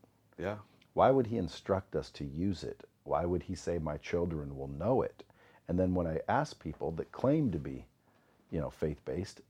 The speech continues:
Speaker 2: a lot of them, they don't even know his name.
Speaker 1: Yep.
Speaker 2: So anyway, not
Speaker 1: Where do
Speaker 2: to
Speaker 1: you, so where does that come from? Like, were you raised in a, uh, a, a Yahweh following family? Like,
Speaker 2: No,
Speaker 1: what, what,
Speaker 2: not at all.
Speaker 1: so what, so where did that,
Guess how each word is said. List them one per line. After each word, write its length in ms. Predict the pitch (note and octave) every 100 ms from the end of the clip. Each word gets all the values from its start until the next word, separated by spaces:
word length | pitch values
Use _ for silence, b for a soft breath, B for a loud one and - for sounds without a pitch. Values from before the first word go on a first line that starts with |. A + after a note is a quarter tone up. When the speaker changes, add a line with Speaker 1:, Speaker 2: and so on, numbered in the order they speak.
| _ _ -
Speaker 2:
a 60 | D#2
lot 220 | E2 C3
of 80 | C3+
them, 180 | D#2 C2+
they 140 | E2 B2
don't 160 | D#3+
even 260 | A2+ E2 D#2+
know 500 | F2 B2 G2+ - - _ _
his 200 | - C#2+
name. 380 | E2 G#2 D2+ - - _ F2+
Speaker 1:
Yep. 120 | F#2 _ _ _ _ _ _
Speaker 2:
So 260 | - A#2 A#2+
anyway, 340 | C#3 F#2 D2+
not 100 | F#2+
Speaker 1:
Where 60 | C4
do 100 | C4
Speaker 2:
to 60 | -
Speaker 1:
you, 40 |
so 140 | - G#3
where 100 | A#3+
does 80 | B3
that 100 | F3
come 160 | F#3
from? 240 | F3+ D#2+ E2
Like, 240 | F#2 F2+ - G2+
were 120 | G2+
you 160 | A#2+ B2+
raised 420 | A2 A2+ A#2+ A2+
in 120 | G#2+
a, 200 | G#2 G2 F#2 b b b - F2 -
uh, 300 | F2+ E2 C#2 -
a, 180 | F#2+ F2 -
a 80 | E2+
Yahweh 560 | E2 G2 G#2 G#2 G2
following 520 | F#2+ - F2+ F2+ F#2 F2
family? 420 | G#2 F#2 G#2 C3+
Like, 80 | A2
Speaker 2:
No, 240 | C3 C3+
Speaker 1:
what, 200 | G2+ -
what, 120 | G2+
Speaker 2:
not 160 | G2+ A2
at 60 | G#2+
all. 180 | G#2+ -
Speaker 1:
so 160 | - G#2
what, 320 | G2+ A2+ -
so 160 | - G#2+
where 220 | G#2 B2
did 160 | A#2 G#2
that, 240 | G#2 -